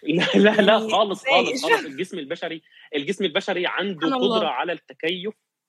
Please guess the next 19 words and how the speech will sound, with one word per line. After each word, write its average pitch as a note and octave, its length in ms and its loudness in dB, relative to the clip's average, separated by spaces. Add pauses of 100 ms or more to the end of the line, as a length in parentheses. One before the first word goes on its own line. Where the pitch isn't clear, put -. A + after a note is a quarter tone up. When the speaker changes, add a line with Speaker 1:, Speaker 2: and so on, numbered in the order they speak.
(200)
Speaker 1:
بطريقة D3+ 840 0
عجيبة. C3 380 -4 (260)
فعشان C#3+ 220 -2
كده B3+ 140 0
مش F#3+ 160 -4
عايز G3 200 -2
الناس F3+ 480 -6 (320)
يعني B2+ 440 -4
دايمًا، F3 320 2
دايمًا F3+ 300 -2
أنا، F#3 180 -2 (120)
أنت C#3 180 -8
لو B2+ 140 -6
شفت - 240 -8
الرسائل C#3 300 -2
عندي D#3+ 240 -4
كلها C#3+ 240 -8
صور D3 240 -6
أشعة، G#2 260 -8